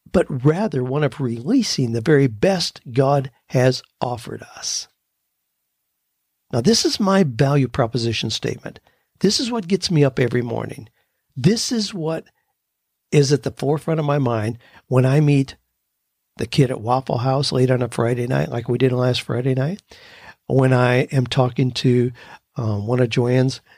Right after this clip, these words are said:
gals who just got out of Tennessee Prison for Women, or when I'm sitting with the C E O who has compensated me very well for a coaching process. I help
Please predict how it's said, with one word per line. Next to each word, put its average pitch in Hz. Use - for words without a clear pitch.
gals 123
who 131
just 127
got 120
out 120
of 120
Tennessee 131
Prison 127
for 117
Women, 143
or 127
when 123
I'm 117
sitting 135
with 123
the 117
C 151
E 123
O 131
who 143
has 113
compensated 127
me 127
very 120
well 117
for 113
a 110
coaching 120
process. -
I 147
help 117